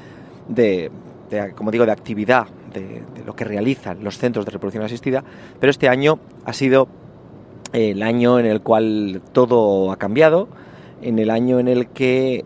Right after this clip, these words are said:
eh, se ha marcado un hito en la reproducción asistida en España. Porque,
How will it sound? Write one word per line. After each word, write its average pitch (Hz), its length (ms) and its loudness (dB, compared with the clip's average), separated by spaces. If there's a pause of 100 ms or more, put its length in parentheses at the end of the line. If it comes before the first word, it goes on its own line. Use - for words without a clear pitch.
eh, 92 840 -10 (480)
se - 160 -2
ha 123 60 2
marcado 127 340 4
un 131 80 2
hito 139 400 4 (580)
en 131 160 0
la 117 80 2
reproducción 110 440 -2
asistida 113 500 -4
en 98 220 -4
España. - 480 -12 (540)
Porque, 156 460 0